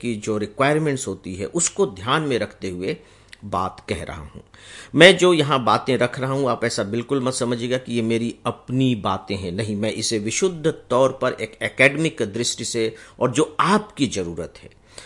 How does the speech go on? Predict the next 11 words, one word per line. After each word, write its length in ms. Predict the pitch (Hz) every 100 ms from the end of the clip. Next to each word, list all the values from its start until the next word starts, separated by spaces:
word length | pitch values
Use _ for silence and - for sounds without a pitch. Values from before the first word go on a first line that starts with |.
| - -
आपकी 340 | 131 - 190
जो 160 | 143 123
दृष्टि 440 | 107 151 - 143
होनी 260 | 113 113 104
चाहिए 460 | 104 90 92 98
एक 140 | 101 -
civil 300 | - 139 139
servant 440 | - 113 117 120 104
बनने 460 | 107 113 113 117
के 180 | 107 113
इच्छुक 520 | 107 139 - - 139